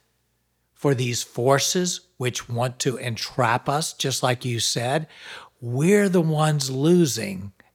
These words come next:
as we give ourselves over to the freedom of social media or whatever the case is. If we showed some restraint,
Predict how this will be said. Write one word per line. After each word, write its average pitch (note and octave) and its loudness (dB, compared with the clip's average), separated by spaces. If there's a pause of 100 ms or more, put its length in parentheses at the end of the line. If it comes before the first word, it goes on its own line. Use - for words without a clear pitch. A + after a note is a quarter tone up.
as B2+ 0
we B2+ -2
give C3+ -4
ourselves A#2+ -2 (100)
over B2 -2
to A2+ -8
the A2 -6
freedom B2 -4
of G#2+ -6 (1300)
social B2 0
media G#2+ -2
or A2 -8
whatever A2 -6
the A#2 -2
case G#2+ -6
is. F#2+ -10 (380)
If D3 -6
we B2 -2
showed E3+ 2
some C#3+ -2
restraint, C3+ 2